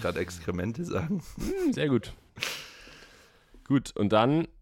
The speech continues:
Speaker 2: ich meine, das waren zwei Fragen zur T B B Open. Die eine ist, wann da mehr, wann da News und Infos kommen. Ich würde auf jeden Fall sagen, sehr bald.
Speaker 1: Mhm.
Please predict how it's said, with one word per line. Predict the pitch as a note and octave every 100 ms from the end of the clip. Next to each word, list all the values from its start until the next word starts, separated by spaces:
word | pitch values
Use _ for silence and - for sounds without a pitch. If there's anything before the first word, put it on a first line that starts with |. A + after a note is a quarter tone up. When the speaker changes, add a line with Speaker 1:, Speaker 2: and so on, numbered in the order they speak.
| _ _ _ - -
Speaker 2:
ich | F#2
meine, | G#2 G2+ G#2 G2+
das | F2 -
waren | F#2+ F#2+
zwei | - G2
Fragen | - F#2 G2 F#2+
zur | - F2+
T | G2
B | F#2
B | E2+
Open. | D#2+ F#2+ - A2
Die | F#2+
eine | E2 F2+ D#2+
ist, | -
wann | E2+ E2+
da | E2+
mehr, | E2+ D#2+ - -
wann | F2 F2
da | E2+ E2 D#2 -
News | F#2 G#2+ A#2
und | - -
Infos | A#2+ B2+ C3
kommen. | - B2 C#3 - _ _ -
Ich | - -
würde | F#2 F2+
auf | E2 -
jeden | E2
Fall | F2
sagen, | E2 D#2 D#2+ -
sehr | - E2
bald. | D#2 D#2 A#2+ - _ -
Speaker 1:
Mhm. | G2+ G2+ G#2 C#3+